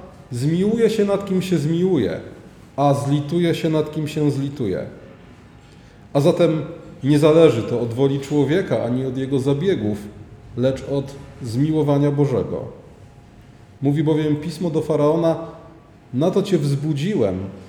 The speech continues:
aby okazać moc swoją na tobie i aby rozsławiono imię moje po całej ziemi". Zaiste więc nad kim chce,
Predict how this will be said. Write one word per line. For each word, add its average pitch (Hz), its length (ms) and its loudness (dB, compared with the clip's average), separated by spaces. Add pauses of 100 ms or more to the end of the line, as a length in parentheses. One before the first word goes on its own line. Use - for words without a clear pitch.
(140)
aby 131 240 2
okazać 143 640 0
moc 156 400 4
swoją 113 680 -2
na 107 120 -4
tobie 98 400 -2 (1000)
i 151 100 4
aby 170 180 6
rozsławiono 185 680 4 (100)
imię 214 260 4
moje 202 280 6
po 185 140 -4
całej 151 380 -2
ziemi". 85 360 -4 (1400)
Zaiste 143 440 0
więc 170 320 0 (540)
nad 143 300 -2
kim 151 240 -4
chce, 175 580 -4